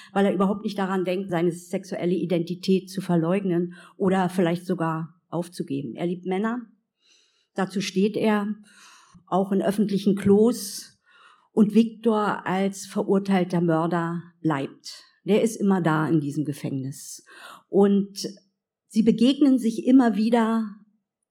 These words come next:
wieder auf ihre eigene schroffene Art, würde ich mal sagen. Und der Film, die Geschichte Große Freiheit, wird in drei Liebesgeschichten erzählt. Einmal mit Leo, dem Lehrer,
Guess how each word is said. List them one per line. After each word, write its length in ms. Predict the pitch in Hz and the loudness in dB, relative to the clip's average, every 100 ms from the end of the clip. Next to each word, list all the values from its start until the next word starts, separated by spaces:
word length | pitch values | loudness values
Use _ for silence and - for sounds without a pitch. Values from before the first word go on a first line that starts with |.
| _ _ _ | _ _ _
wieder 460 | 165 160 202 240 - | -8 -2 0 0 -2
auf 120 | - | -4
ihre 280 | - 180 - | -2 -2 -2
eigene 360 | 110 196 208 196 | -2 0 0 -2
schroffene 560 | - 190 196 180 165 | 0 -2 0 0 0
Art, 300 | - 208 233 | -2 -6 -4
würde 160 | 233 233 | -4 -4
ich 100 | 226 | -2
mal 160 | 226 | 0
sagen. 440 | 214 208 208 220 - - - - - | 0 -2 -2 -4 -6 -18 -18 -16 0
Und 400 | 220 208 214 - - - _ _ _ _ _ _ _ _ _ - | 2 4 2 -4 -14 -16 _ _ _ _ _ _ _ _ _ -2
der 100 | 190 | -2
Film, 640 | 190 - - 220 269 285 | -2 -6 0 0 2 0
die 120 | 277 208 | -2 -2
Geschichte 680 | 202 - 254 - - 247 | -2 -2 -4 -4 -2 -2
Große 300 | 240 190 196 | 0 -2 -2
Freiheit, 500 | 196 - 175 214 214 | -4 -2 0 0 0
wird 160 | 208 208 | -2 -2
in 140 | 190 | -2
drei 340 | 185 165 175 202 | -2 -2 -2 -2
Liebesgeschichten 960 | 185 214 254 - 240 - 220 - 247 | 0 -2 -2 -4 -6 -6 -12 -6 -4
erzählt. 640 | - 226 - 233 226 226 - _ - - - | -2 -6 -2 0 0 0 -8 _ -20 -18 -6
Einmal 320 | 185 208 202 | -4 -2 -2
mit 180 | 180 175 | -2 0
Leo, 340 | 170 220 233 | 0 2 2
dem 180 | 175 175 | 2 2
Lehrer, 640 | 165 190 220 233 233 214 | 2 0 0 -2 -2 -8